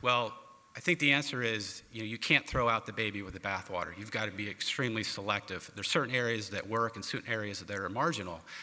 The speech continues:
and you have to adjust the portfolio for the amount of risk that you want. Right now, we're, we're very conservative on that. So we're really focused on companies that are in the Permian Basin,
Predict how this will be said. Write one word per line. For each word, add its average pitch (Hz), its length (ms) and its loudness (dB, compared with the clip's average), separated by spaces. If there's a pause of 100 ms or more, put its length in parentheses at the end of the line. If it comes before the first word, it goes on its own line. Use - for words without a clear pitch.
(160)
and 123 80 2
you 113 60 0
have 120 180 2
to 117 80 -4
adjust 113 580 -2 (200)
the 107 100 -6 (200)
portfolio 120 800 2
for - 160 -4
the 107 40 0
amount 110 200 0
of 104 100 -6
risk 107 240 -4
that 101 140 -8
you 98 80 -8
want. 101 280 -4 (640)
Right 156 180 4
now, 151 180 4
we're, 127 240 0
we're 127 100 0
very 123 220 6
conservative 113 500 0
on 95 100 -4
that. 90 200 -4
So 113 140 -4
we're 131 180 0
really 139 220 2
focused 123 340 -2
on 110 80 0
companies 113 400 -2
that 110 100 0
are 107 80 0
in 101 80 -2
the 98 80 -4
Permian 107 420 0
Basin, 104 460 -2